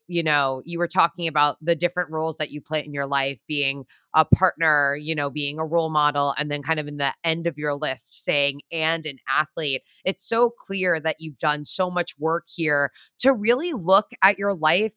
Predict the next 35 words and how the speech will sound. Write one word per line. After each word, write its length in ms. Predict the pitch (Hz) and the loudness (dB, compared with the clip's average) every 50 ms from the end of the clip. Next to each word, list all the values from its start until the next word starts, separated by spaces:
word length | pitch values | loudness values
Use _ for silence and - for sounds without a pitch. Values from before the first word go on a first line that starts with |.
| _ _ | _ _
in 220 | - 196 190 185 185 - | -2 -2 -2 0 2 2
a 80 | 180 170 | 2 2
holistic 640 | 165 214 202 165 165 185 196 - - - 247 240 _ - | 4 2 2 2 2 0 0 0 0 0 0 0 _ 0
way 520 | 143 160 180 214 226 190 151 131 120 107 - - | 2 4 6 6 6 4 2 0 -8 -8 -4 0
and 340 | 175 170 165 160 165 160 - | 2 2 2 0 -2 -6 -8
really 380 | - 160 170 202 226 247 254 226 | -6 -4 -2 -2 -2 -2 -2 -2
laying 320 | 190 185 190 196 202 202 | 0 0 0 0 0 0
that 220 | 196 190 170 - - | 2 2 2 2 2
foundation, 920 | - 185 180 180 170 143 160 196 214 - - 143 127 131 127 139 151 117 | 2 2 2 2 0 -2 -2 -2 -2 -4 -4 -2 -2 -2 -4 -4 -6 -4
as 240 | 123 139 143 135 - | -4 -4 -4 -4 -6
you 120 | 147 143 | -10 -8
said, 440 | - - 156 139 131 127 131 143 151 - _ - - _ _ _ _ - | -4 -2 0 0 0 0 -2 -4 -6 -10 _ -20 -20 _ _ _ _ -2
to 560 | - - 226 196 190 185 185 185 185 185 175 - _ _ _ _ _ _ _ | 2 4 6 6 6 4 4 4 4 2 2 -2 _ _ _ _ _ _ _
think 220 | - 233 262 277 - - - | 4 4 4 4 0 2 2
about 500 | 254 185 160 156 147 151 151 151 147 - - | 2 6 8 8 8 10 8 6 4 0 -2
what 260 | 185 160 185 208 214 | 0 4 4 4 4
is 140 | 247 233 202 | 4 0 0
it 80 | 226 185 | 0 0
that 180 | 180 160 156 | 0 -2 -2
truly 440 | - - - 196 175 165 175 185 180 | -4 -4 -2 -2 -2 -2 -2 -4 -4
makes 400 | 170 160 156 151 147 - - - - | -2 -2 -2 -2 -2 -4 -10 -10 -10
Kate 400 | - - 165 156 143 139 - _ _ _ _ _ _ | -6 -4 -2 -2 -2 -4 -8 _ _ _ _ _ _
happy? 600 | - - 143 127 117 - 117 98 67 85 131 156 - - - - | 2 2 4 4 2 -2 -8 -12 -10 -10 -12 -12 -12 -4 0 2
And 120 | 226 226 | 4 6
that's 200 | 233 254 - - | 6 6 4 2
a 40 | 427 | -6
hard 540 | - - - 214 247 247 262 262 262 - _ | -8 0 6 6 8 10 8 6 6 2 _
question 540 | - - 202 190 - - - 220 214 214 | 0 2 2 2 0 -2 -4 -4 -4 -2
to 160 | 202 208 202 - | 0 0 0 2
ask 360 | - 151 151 160 202 - - _ _ - | 4 4 4 4 4 2 -2 _ _ -2
and 180 | 196 202 208 | 0 0 0
a 60 | 214 | -2
hard 540 | 185 - - - 196 196 196 202 208 208 202 _ _ | -4 -2 2 4 6 6 6 6 2 0 -4 _ _
question 420 | - 190 170 - - - 196 180 | 0 0 0 0 -4 -10 -8 -6
to 100 | 165 180 | -6 -6